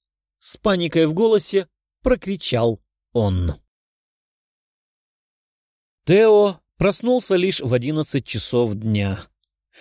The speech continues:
Он не собирался этим днём посещать академию, потому решил отоспаться. «Господин, вы уже проснулись?» —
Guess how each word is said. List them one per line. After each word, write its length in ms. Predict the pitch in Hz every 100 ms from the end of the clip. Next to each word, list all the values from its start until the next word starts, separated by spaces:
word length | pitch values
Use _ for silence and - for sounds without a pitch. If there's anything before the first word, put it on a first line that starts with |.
| -
Он 260 | 143 175 170
не 100 | 170
собирался 640 | 190 185 208 165 - 123
этим 400 | 117 - 117 104
днём 240 | 117 117
посещать 420 | 104 101 - 113 -
академию, 720 | - 151 175 202 185 180 160 _ _ -
потому 280 | 247 247 240
решил 300 | 220 180 175
отоспаться. 840 | 139 143 - - 101 - - 90 - _ _ _ _ _ _ _ _ _ _ _ -
«Господин, 680 | 185 202 220 160 180 214 254 _ -
вы 140 | 233
уже 180 | 208 196
проснулись?» — 680 | 170 190 262 294 - -